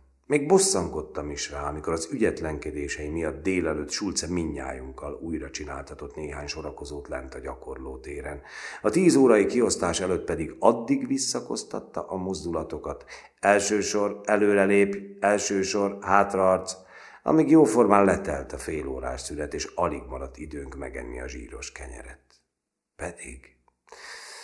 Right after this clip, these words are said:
nagyon jó ízű volt ez a jól megsózott, vastag karé, friss, zsíros kenyér. Egy nagy fatálca volt telerakva velük. Ketten fogták a tálca két fülét, és türelmesen ácsorogtak egy fa alatt vagy húsz-huszonöt percig,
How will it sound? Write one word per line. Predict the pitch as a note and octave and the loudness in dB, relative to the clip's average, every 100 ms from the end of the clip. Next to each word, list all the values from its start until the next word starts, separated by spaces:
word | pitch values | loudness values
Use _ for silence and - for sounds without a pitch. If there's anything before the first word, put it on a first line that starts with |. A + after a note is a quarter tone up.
| - - - | -20 -20 -12
nagyon | - F2+ E2+ E2+ | -2 0 4 4
jó | E2+ E2+ E2 | 4 0 0
ízű | D#2+ D#2+ | 0 -2
volt | D2+ D#2 D#2 | -2 -4 -4
ez | D2+ | -6
a | |
jól | D2 E2+ F2+ E2+ | -2 0 2 2
megsózott, | D#2 D#2 - - C2+ C2 - - - | 0 -4 -8 -8 -10 -10 -12 -14 -16
vastag | C2+ D#2+ - - - - - - | -8 -6 -4 -4 -8 -12 -14 -12
karé, | C2+ - - G1+ | -10 -10 -12 -12
friss, | - - D#2+ - - C2 | -12 -10 -8 -6 -6 -8
zsíros | C2 C2 - - - | -10 -12 -12 -14 -14
kenyér. | - - C2 C2 - - _ _ _ _ _ _ _ | -16 -16 -16 -16 -18 -20 _ _ _ _ _ _ _
Egy | - E2+ | -4 0
nagy | G#2+ A2+ - | 4 2 2
fatálca | - F2 - C#2+ B1 - C#2 | 0 0 0 -6 -6 -8 -10
volt | C#2+ C#2 C2 - | -8 -8 -8 -10
telerakva | - C2+ B1+ B1+ - C#2 | -10 -8 -8 -8 -10 -12
velük. | C2+ C2+ B1 - - - - - | -10 -10 -12 -18 -20 -20 -20 -2
Ketten | F2 E2 - C2 C2 | 0 0 -6 -12 -12
fogták | - - - B1+ C2 | -14 -16 -12 -12 -12
a | C#2+ | -8
tálca | D2+ C#2+ - D2 | -4 -4 -6 -10
két | D#2+ D#2 | -8 -8
fülét, | D#2 D#2+ E2 D#2+ | -8 -4 -4 -4
és | - | -4
türelmesen | - C#3+ A2 F#2+ F2 C#2 - | -2 -2 -2 -6 -8 -10 -8
ácsorogtak | D2 D2 D2+ C#2 - - D2 | -8 -8 -10 -12 -14 -14 -14
egy | - | -12
fa | - E2+ | -8 -6
alatt | D#2 D2 - | -4 -6 -10
vagy | C#2 - | -14 -14
húsz-huszonöt | - F2+ F2 E2+ - E2+ E2 D#2+ D#2 | -12 -8 -8 -10 -10 -8 -6 -6 -8
percig, | - D#2+ D#2 - D#2+ | -6 -6 -6 -8 -8